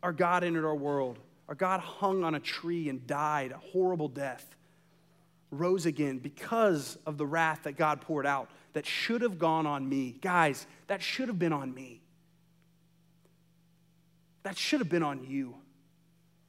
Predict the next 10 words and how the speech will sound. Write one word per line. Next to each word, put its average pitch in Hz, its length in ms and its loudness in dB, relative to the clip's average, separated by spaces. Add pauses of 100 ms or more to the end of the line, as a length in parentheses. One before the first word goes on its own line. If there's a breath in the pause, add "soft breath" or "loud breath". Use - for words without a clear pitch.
(640)
But 185 80 -4
if 175 120 -6
we're 247 120 0
in 170 40 0
Christ, 190 440 -6
we 208 80 -2
don't 156 160 0
get 160 180 0
that - 220 -8
wrath. - 420 -18